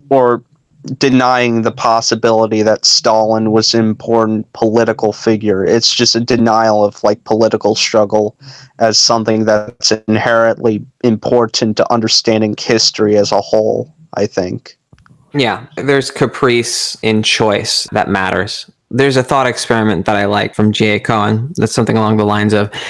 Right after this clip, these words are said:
Speaker 2: economic forces might have determined many parts of Judaism, for instance, as a religion, because it's ideology. And there's a lot of it that's gonna serve the mode of production,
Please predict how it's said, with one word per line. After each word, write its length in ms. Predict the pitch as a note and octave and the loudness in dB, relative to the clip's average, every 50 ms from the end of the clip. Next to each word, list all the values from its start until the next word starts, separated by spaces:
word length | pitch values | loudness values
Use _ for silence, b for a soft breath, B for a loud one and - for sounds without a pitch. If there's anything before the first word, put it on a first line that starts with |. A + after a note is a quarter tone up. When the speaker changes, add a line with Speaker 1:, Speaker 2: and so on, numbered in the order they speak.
| B B - | B B -6
Speaker 2:
economic 480 | D#3 D3+ - E3+ D#3 D3 D3 C#3+ B2+ - | -2 0 0 0 2 2 0 -2 -2 -2
forces 600 | - - C3 B2+ B2+ B2 - - A#2 G#2+ G2 G#2+ | 0 2 2 2 2 2 0 2 2 2 2 2
might 260 | A2 G#2+ A2+ A#2 G#2+ | 2 2 2 2 2
have 260 | A2+ A2 G#2+ G#2+ G#2 | 2 2 0 0 -2
determined 760 | A2+ G#2+ - - - A2+ A2 G#2+ G#2+ G#2 G#2 G2+ G2+ - - - | -2 -4 -2 -4 -2 -2 0 0 0 0 0 -2 -4 -6 -8 -6
many 420 | - F2+ A#2+ B2 B2+ C3 C3 B2+ A2 | -2 2 2 4 4 4 2 0 0
parts 400 | - - A#2+ A2+ A2 G#2+ - - | 0 0 0 0 0 0 0 -2
of 180 | G2+ G2 G#2+ | -2 -2 -2
Judaism, 680 | - - B2 A#2+ A2+ G#2+ G#2 G2+ F#2+ F#2+ - F2+ E2+ F#2+ | -2 0 2 2 2 2 2 0 -2 -2 -4 -4 -4 -4
for 180 | - - A2 G2 | -2 -2 0 0
instance, 400 | F#2+ F#2+ G#2 - - F#2+ F#2 - | 0 -2 -4 -2 -4 -2 0 0
as 200 | G#2+ G#2 F#2+ G2+ | 0 0 0 0
a 40 | F#2+ | 0
religion, 600 | G2 G2 G2 G#2 G2+ G2 - F2+ F2 F2 A2 A2+ - | 0 0 2 0 0 0 0 -2 -2 -4 -4 -4 -4
because 260 | - - - G#2+ G2+ | -2 0 0 0 2
it's 160 | G2+ G2+ A#2+ - - | 2 0 0 0 -2
ideology. 840 | G2 G#2+ G#2 G#2 G2 F2+ F#2 F#2+ F#2+ G#2+ - - C3 - - - B B B B | -2 0 0 0 0 0 0 0 0 -2 -2 -4 -4 -4 -6 -8 B B B B
And 100 | - - A2+ G#2+ | -8 -4 -2 -2
there's 140 | G#2 G2 G#2+ | 0 0 2
a 40 | |
lot 240 | G#2 G#2 G#2 G#2 G#2 | 2 2 2 2 0
of 80 | G#2 G2 | 0 -2
it 140 | F#2 - - | -2 -2 -4
that's 160 | G2 - - | -4 -4 -2
gonna 160 | G#2+ G2+ F#2 | -2 -2 0
serve 400 | - - G#2+ G2+ G2 F#2+ G2 G2+ | 0 0 0 0 0 0 -2 -2
the 80 | G2 F#2+ | -2 0
mode 180 | F#2 F#2 F#2 | 0 0 -2
of 80 | F#2+ G#2 | -2 -2
production, 500 | - F#2+ F#2 D#2 - - - - - | -2 -2 0 -2 -2 -4 -6 -8 -8